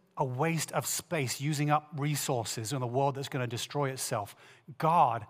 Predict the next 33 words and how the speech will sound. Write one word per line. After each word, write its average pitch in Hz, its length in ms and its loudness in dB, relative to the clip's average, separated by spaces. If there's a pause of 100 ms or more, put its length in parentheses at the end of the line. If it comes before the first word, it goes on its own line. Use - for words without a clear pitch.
(140)
has 143 260 0
come 139 340 0
with 123 100 -2
his 127 160 -2
kingdom, 113 460 -4 (240)
and 151 100 4
he's 143 140 2
building 156 380 4
a 127 40 0
new 117 200 -2
kingdom, 104 420 -8 (200)
and 139 180 2
you're 160 180 6
an 165 60 0 (100)
agent. 151 560 0 (280)
You're 160 320 4 (540)
a 139 60 0
person 196 640 4
in 190 180 2
that 190 200 4
kingdom 139 540 2 (800)
who 180 120 4
has 180 220 8
a 185 60 0
divine 180 420 6
calling 180 600 6 (520)
to 180 100 2
bring 185 200 4
healing 180 560 6
to 180 140 0
a 165 40 6
broken 156 400 4
world, 139 360 4